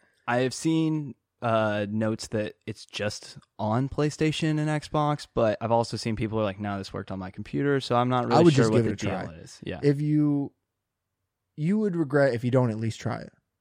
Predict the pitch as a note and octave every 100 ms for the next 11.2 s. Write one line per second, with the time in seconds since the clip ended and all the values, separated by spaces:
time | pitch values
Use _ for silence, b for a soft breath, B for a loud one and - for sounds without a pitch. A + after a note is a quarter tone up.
0 | _ _ _ _ _ - A#2 C#3+ F3+ C#3
1 | A#2 A2 A2 G#2+ G#2+ G#2 G#2 G2+ G2+ G2+
2 | G#2 - - G#2+ A#2+ A2+ - A2+ A2 b
3 | b b b b A#2 A2+ A2+ A2 A2 A2
4 | A#2+ A#2 A#2+ A#2+ D3 - A#2+ D3 - -
5 | - D#3 C3 - B2 C3+ D#3+ A#2 - C3
6 | B2+ A2+ A2 A2 B2 A#2 - - _ _
7 | _ _ _ _ _ _ _ - - G#2+
8 | - - A2+ A#2 A2 A2 - A2+ - G2
9 | F#2+ G#2 G2+ - A#2 - B2 G#2 - _
10 | _ _ _ - C#3 B2 G#2+ G#2 - A2
11 | - -